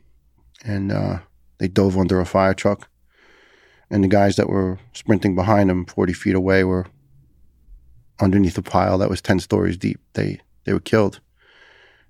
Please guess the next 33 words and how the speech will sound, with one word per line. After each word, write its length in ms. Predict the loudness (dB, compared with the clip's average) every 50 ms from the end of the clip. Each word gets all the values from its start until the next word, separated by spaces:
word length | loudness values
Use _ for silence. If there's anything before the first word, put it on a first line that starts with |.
| _ _ -6
And 100 | -6 -2
just 420 | 0 0 -2 -2 -4 -12 -18 -20 _ -20 _ -20 -20 -20 -20
further 420 | -20 -6 0 2 2 4 4 4
into 160 | 4 2 2 2
that 200 | 2 2 2 2
pile 340 | 2 2 4 4 4 2 2
was 200 | 0 -2 -2 -2
his 340 | -2 -2 -2 -4 -12 -18 -20 -14 _ -4
rookie 240 | -4 -2 -2 -2 -4
son, 440 | -2 0 2 2 2 2 0 -4 _ _ _ _ _ _ _ _ _ _ _ _ _ _ _ _ _ _
who, 320 | -4 -2 0 0 -2 -4 -6 -2
Dennis's 400 | 0 0 0 0 -2 -4 -4 -4
rookie 200 | -4 -4 -4 -6
son, 260 | -8 -4 -2 0 0
who 80 | 0 -2
was 140 | -4 -4 -2
working 280 | -4 -4 -2 -2 -4
in 80 | -2 0
Ladder 220 | 0 0 2 0
one 180 | 0 0 0 0
oh 60 | -2
five, 580 | -2 0 0 0 2 2 0 -2 -4 -6 -12 -20 _ _ _ _ -20
which 300 | -12 -8 -8 -6 -4 -4
was 140 | -4 -2 0
my 280 | 0 2 2 0 0 -2 -4
first 280 | -2 0 0 0 0
command 360 | 0 0 2 2 2 2 0 0
in 120 | -2 -4
the 60 | -4
department. 500 | -6 -8 -6 -2 -2 0 0 0 -2 -6 -8 _ _ _ -20 -20 -20 -20 -20 _ _ -14 -8
I 160 | -4 -2 -2
worked 240 | -2 -2 -4 -4 -6
for, 360 | -6 -2 -2 0 0 -2 -4